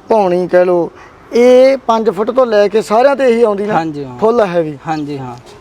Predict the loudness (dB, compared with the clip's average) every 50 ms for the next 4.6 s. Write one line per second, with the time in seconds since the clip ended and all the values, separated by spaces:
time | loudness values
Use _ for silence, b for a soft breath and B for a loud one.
0 | -10 -6 -4 -2 0 2 2 2 2 0 0 0 0 2 2 2 2 2 2 2
1 | 2 2 2 0 -2 -4 -6 -2 -2 -2 0 0 -2 -4 -4 -6 -6 -2 0 0
2 | 0 0 0 -2 -2 0 2 2 2 2 2 0 -2 -4 0 0 0 0 0 -2
3 | -2 -6 -4 0 2 2 2 2 0 -2 -6 -6 -6 -4 0 0 0 0 0 0
4 | 0 0 0 0 -2 -2 -4 -4 -6 -12 -14